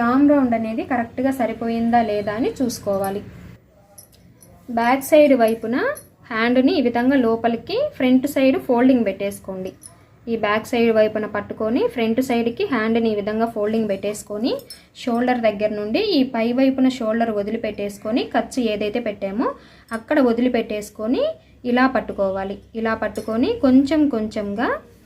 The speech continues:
ఈ విధంగా నేను వీడియోలో మీకు ఎలాగైతే చూపిస్తున్నానో అదే విధంగా ఇలాగా కొలత తీసుకోవాలి. కొలత తీసుకున్నప్పుడు చూడండి మనకి ఇక్కడ లైన్ కనిపిస్తుంది కదా, కరెక్ట్గా ఇక్కడ పెట్టాము. మన ఖర్చు కూడా సేమ్ అనేది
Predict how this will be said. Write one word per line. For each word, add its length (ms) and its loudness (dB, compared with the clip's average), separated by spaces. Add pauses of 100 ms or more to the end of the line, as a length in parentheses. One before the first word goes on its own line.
(320)
ఈ 40 2 (160)
విధంగా 400 -4 (800)
నేను 240 2
వీడియోలో 420 4
మీకు 220 0
ఎలాగైతే 500 2
చూపిస్తున్నానో 720 -4 (260)
అదే 220 4 (120)
విధంగా 420 0 (520)
ఇలాగా 400 0 (200)
కొలత 280 0
తీసుకోవాలి. 680 -2
కొలత 260 0
తీసుకున్నప్పుడు 520 -2
చూడండి 340 0 (120)
మనకి 260 2
ఇక్కడ 160 -2 (100)
లైన్ 280 2
కనిపిస్తుంది 520 -4
కదా, 140 -2 (480)
కరెక్ట్గా 500 0
ఇక్కడ 240 0
పెట్టాము. 400 0 (180)
మన 220 2
ఖర్చు 320 -2
కూడా 120 6 (320)
సేమ్ 340 8
అనేది 280 2